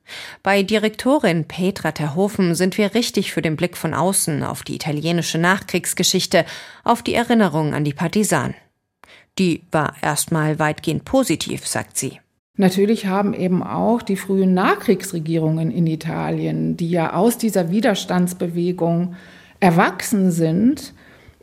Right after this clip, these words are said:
Speaker 2: ganz gezielt den italienischen Anteil an der Vertreibung der Deutschen und am Zusammenbruch des Faschismus betont.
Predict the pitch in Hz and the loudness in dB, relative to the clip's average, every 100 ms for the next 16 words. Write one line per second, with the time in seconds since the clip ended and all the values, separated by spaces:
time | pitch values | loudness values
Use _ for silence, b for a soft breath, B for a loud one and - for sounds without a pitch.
0 | - - 196 339 - 226 - - 226 294 | -6 4 8 8 6 0 0 -2 0 2
1 | 240 208 180 185 170 202 247 - 196 - | 2 2 0 -2 2 2 2 2 -2 -2
2 | 170 226 240 208 202 202 196 185 240 226 | 2 4 4 2 -2 -4 0 4 6 6
3 | - 190 - 165 208 226 190 175 165 180 | 2 -6 -4 -2 0 2 0 0 0 0
4 | 220 - 208 190 196 190 180 175 180 208 | 0 0 0 0 0 -2 -4 -2 0 0
5 | 185 175 185 185 165 - 185 185 165 - | 0 -4 -4 -4 -4 -2 -2 -2 -2 -4
6 | 170 226 254 165 120 127 | -6 4 6 6 4 -4